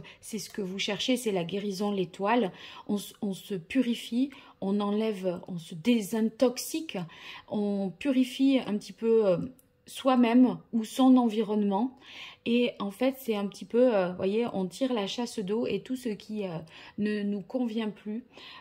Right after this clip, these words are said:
euh, nous pollue, eh bien, va être évacué grâce à vos efforts, vos actions. Et je, je sais déjà que ça, que ça fonctionne parce que vous avez des cartes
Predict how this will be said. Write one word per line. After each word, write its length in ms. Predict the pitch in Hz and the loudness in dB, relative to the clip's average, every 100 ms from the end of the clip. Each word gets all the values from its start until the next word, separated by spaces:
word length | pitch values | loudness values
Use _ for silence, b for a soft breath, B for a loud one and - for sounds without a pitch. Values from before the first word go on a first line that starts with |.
| - | -4
euh, 200 | 190 190 | -2 0
nous 180 | 196 226 | 0 0
pollue, 520 | - 277 240 220 254 254 | 0 2 2 2 -2 -2
eh 80 | - | -4
bien, 260 | 180 214 233 | -2 -2 -2
va 220 | 214 214 | 0 -2
être 300 | 247 - - | -2 -6 -4
évacué 640 | 226 214 220 220 196 202 233 b b b b _ _ | -2 -2 -4 -6 -4 -2 -4 b b b b _ _
grâce 420 | 220 190 202 233 - 254 - | -6 -2 -2 -2 -4 -4 -2
à 100 | 196 | -2
vos 220 | 190 220 | 0 0
efforts, 560 | 202 214 220 - 233 214 | 2 0 0 0 -2 -2
vos 320 | 190 233 208 | 0 0 0
actions. 500 | 190 - - 202 262 B B B _ _ | -4 -6 -6 -4 -4 B B B _ _
Et 260 | 196 220 - _ _ _ _ _ | -6 -6 -10 _ _ _ _ _
je, 240 | 196 214 226 | -6 -2 -2
je 160 | - 226 | -2 -2
sais 240 | 220 262 | 0 0
déjà 340 | 247 262 214 285 | 4 4 4 0
que 160 | 285 | 0
ça, 420 | 254 247 214 202 190 185 _ _ _ | -2 -2 -2 -4 -6 -14 _ _ _
que 80 | 226 | -4
ça 180 | - 226 | -2 -2
fonctionne 480 | 247 220 - 269 | -2 -4 2 2
parce 220 | 269 240 - | 2 -2 -8
que 100 | 220 | -8
vous 180 | 220 | -2
avez 220 | 226 220 226 | -2 0 0
des 140 | 226 | -2
cartes 400 | 226 233 - - | -4 -6 -8 -14